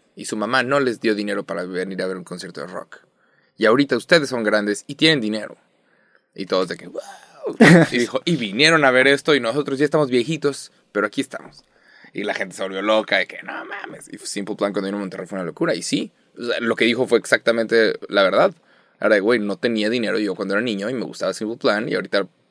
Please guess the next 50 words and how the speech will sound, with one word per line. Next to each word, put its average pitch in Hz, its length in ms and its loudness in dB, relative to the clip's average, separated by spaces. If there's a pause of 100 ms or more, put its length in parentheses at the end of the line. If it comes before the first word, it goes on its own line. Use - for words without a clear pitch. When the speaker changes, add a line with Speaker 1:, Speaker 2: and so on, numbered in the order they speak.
(120)
Speaker 1:
lo 113 200 2
pagué 101 220 0
para 110 200 4
verlo, 101 180 2
nada 107 120 2
más 90 100 -6
porque 98 180 -8
lo 95 80 -10
quería 101 200 -4
ver." - 160 -4 (180)
Speaker 2:
Sí, - 160 0
y 139 180 4
porque 131 320 2
te 127 220 0
representa 123 540 2
una, 135 360 4
una... 120 600 0 (760)
Es, - 160 0
es 143 180 2
una 160 140 8
transacción 147 400 6
muy 143 120 8
Speaker 1:
Ah, - 20 6
Speaker 2:
nostálgica. 156 520 4
Ajá, 131 200 -2
es 240 40 0
de 247 60 2
Speaker 1:
claro, - 140 4
Speaker 2:
que, - 60 -8
claro, 123 260 0
Speaker 1:
ajá, - 80 0
Speaker 2:
o - 40 -2
sea, 113 80 -6
te, - 60 -18
Speaker 1:
pagas 98 300 0
por 110 140 0
Speaker 2:
te - 80 4
Speaker 1:
ver. 110 120 8
Speaker 2:
acu-, - 140 -4
te 127 80 0
acuerdas 120 420 0
de 131 80 0
tu 131 120 -2
Speaker 1:
Ay, - 20 4
Speaker 2:
infancia 117 500 0
Speaker 1:
el 113 80 2
Speaker 2:
y 104 40 -2
Speaker 1:
de, 101 300 0
ajá. 120 460 -4
Speaker 2:
Sí. 107 300 -14